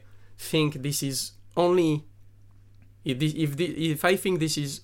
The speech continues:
all of me, basically, it's, it's, uh, easy to be disappointed or to be like, because, for example, when I write a song, it took, take, it takes me, it took me a lot of work and stuff, but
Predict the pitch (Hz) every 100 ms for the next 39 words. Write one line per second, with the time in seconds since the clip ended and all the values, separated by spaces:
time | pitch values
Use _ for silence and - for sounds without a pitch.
0 | - 170 175 160 143 160 139 131 123 127
1 | - 160 139 127 - - - 139 127 -
2 | 135 123 117 113 196 170 151 147 - 127
3 | 135 127 127 123 135 127 143 123 117 107
4 | 110 - - - - - - - - -
5 | 131 131 127 123 - 143 139 151 - 156
6 | 151 151 160 147 143 139 156 156 131 131
7 | 123 127 - - 139 147 156 - 170 156
8 | - 185 151 - 196 220 220 208 196 -
9 | - - - 151 214 214 208 190 180 156
10 | 185 190 147 127 - 156 143 135 127